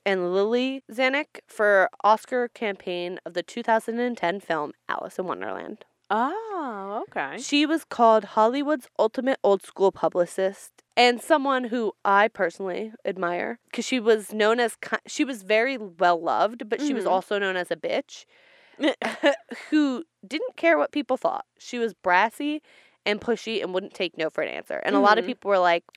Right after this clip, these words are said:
Speaker 1: half the times when she placed somebody, it was just 'cause she wouldn't give up. She'd be like,
Speaker 2: Mm-hmm.
Speaker 1: "No, take them, take
Speaker 2: Yeah.
Speaker 1: them, take," and so people would be like, "Fine."
Speaker 2: <laughs>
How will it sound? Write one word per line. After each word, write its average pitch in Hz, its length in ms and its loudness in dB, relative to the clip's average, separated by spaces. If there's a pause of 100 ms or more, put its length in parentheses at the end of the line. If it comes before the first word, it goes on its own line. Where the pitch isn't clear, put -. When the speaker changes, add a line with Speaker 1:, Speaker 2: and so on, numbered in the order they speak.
Speaker 1:
half 233 220 -2
the 277 100 -2
times 214 360 0
when 214 140 -6
she 208 140 -10
placed 185 320 -4
somebody, 226 540 0
it - 60 -8
was 202 100 -2
just 208 180 -4
'cause - 160 -12
she - 120 -8
wouldn't 196 240 -2
give 185 120 -4
up. 185 140 2 (180)
She'd - 160 0
be 330 80 6
like, 175 120 4
Speaker 2:
Mm-hmm. 285 80 -6
Speaker 1:
"No, 175 120 2
take - 280 -2
them, - 160 -8 (220)
take 220 200 4
Speaker 2:
Yeah. 233 160 2
Speaker 1:
them, - 280 -4
take," - 220 0
and 175 380 -8
so - 160 -8
people 180 200 -4
would 175 100 -10
be 190 60 -2
like, 185 200 0
"Fine." 214 540 2
Speaker 2:
<laughs> 285 320 0